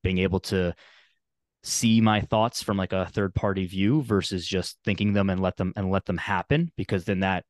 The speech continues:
you know, then you're just spewing your mouth like everybody else. And it's like, "Well, my, my ideas are not always correct." So it's, it's just that taking that pause, looking at myself from a third party bird, bird's eye view, and then, and then examining my thoughts and, and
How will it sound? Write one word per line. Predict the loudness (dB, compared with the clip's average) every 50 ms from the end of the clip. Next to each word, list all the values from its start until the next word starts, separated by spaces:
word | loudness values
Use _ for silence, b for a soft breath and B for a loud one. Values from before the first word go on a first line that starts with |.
| _ _
you | -8 -6
know, | -6 -6 -8 -10 -14 _ _ _ _ _ _ _
then | 0 0 2
you're | 2 0
just | 0 -2 -6
spewing | -4 2 4 4 6 6
your | 4 2
mouth | 2 2 2 0 -2 -2
like | -4 -4 -2 -2
everybody | -2 -2 -2 -2 -2 -2 0 2
else. | 2 2 2 0 -2
And | -4 -6 -6
it's | -6 -6
like, | -6 -6 -4 -4
"Well, | -4 -2
my, | -2 -2 -2 -2 -4 -6 -10 -12 b b b b b b b b -2
my | 0 2 2 2
ideas | 2 2 2 2 2
are | 2 2
not | 2 0 0 0
always | 0 0 0 0 -2 -4
correct." | -6 -8 -6 -6 -6 -8 -10 -8
So | -4 -2 -2 -2
it's, | -2 -4 -6 -8 -8
it's | -8 -4 -2
just | -2 0 0
that | 0 -2 -2
taking | -2 -4 0 0 2
that | 0 0 -2
pause, | -2 0 0 2 2 0 -2 -4 -10 b b b b b b -2
looking | 0 0 2 2
at | 2 0
myself | 0 0 -2 -4 -4 -4
from | -4 -8 -8
a | -6
third | -4 -4 -4 -2
party | -2 0 0 0 0 0
bird, | 0 0 0 0 0 0 0 -2 -2 -2
bird's | 0 0 0 0 -2 -4
eye | -6 -6 -6 -6
view, | -6 -2 0 0 2 2 0 -2 b b b b b b -12
and | -10 -10 -8 -6
then, | -6 -6 -6 -6 -8 -10
and | -8 -8
then | -6 -6 -8 -8 -10 _ _ _ _ _ _
examining | -12 -10 -6 -4 -2 -2 -2 -2 -2
my | -2 0
thoughts | 2 2 0 0 -2
and, | -4 -4 -4 -6 -8 -8
and | -8 -8 -8 -8